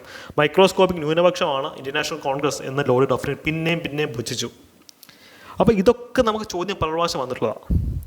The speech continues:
സാർ സെയ്ദ് അഹമ്മദ് ഖാൻ, ഈ സമയത്ത് അലിഗഡ് യൂണിവേഴ്സിറ്റിയുടെ ചരിത്രം പറയുമ്പോൾ നമ്മൾ പറയുന്നത് സെയ്ദ് അഹമ്മദ് ഖാൻ,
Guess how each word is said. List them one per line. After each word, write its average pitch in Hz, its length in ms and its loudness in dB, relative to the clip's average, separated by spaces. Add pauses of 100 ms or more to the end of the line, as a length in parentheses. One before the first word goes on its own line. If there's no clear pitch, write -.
(760)
സാർ 190 340 6
സെയ്ദ് 214 500 0
അഹമ്മദ് 170 440 -2
ഖാൻ, 113 180 -4
ഈ 160 80 -2
സമയത്ത് 180 380 0
അലിഗഡ് 170 400 2 (480)
യൂണിവേഴ്സിറ്റിയുടെ 180 420 6
ചരിത്രം 175 300 4
പറയുമ്പോൾ 175 200 2
നമ്മൾ 170 140 0
പറയുന്നത് 151 200 0
സെയ്ദ് 156 240 4
അഹമ്മദ് 139 340 -2
ഖാൻ, - 240 -6